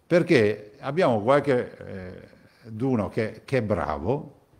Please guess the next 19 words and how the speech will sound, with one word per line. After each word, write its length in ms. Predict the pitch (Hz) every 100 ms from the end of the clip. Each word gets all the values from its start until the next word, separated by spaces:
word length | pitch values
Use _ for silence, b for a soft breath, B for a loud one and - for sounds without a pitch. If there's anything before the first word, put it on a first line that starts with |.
| _ _ _ _ _ -
e 140 | 107
che 100 | 131
lo 100 | 117
fa 160 | - 127
fino 200 | 131 123
in 80 |
fondo, 320 | 107 95 117 151
che 80 |
riesce 260 | 135 101 -
a 20 |
tirare 200 | 139 135
fuori 220 | - 107
la 80 | 135
set-, 380 | 117 107 - -
la 140 | 101
settima 400 | 98 110 101 123
dose 340 | 98 87 98 113
della 140 | 98
boccetta. 720 | 78 85 - 110 113 104 78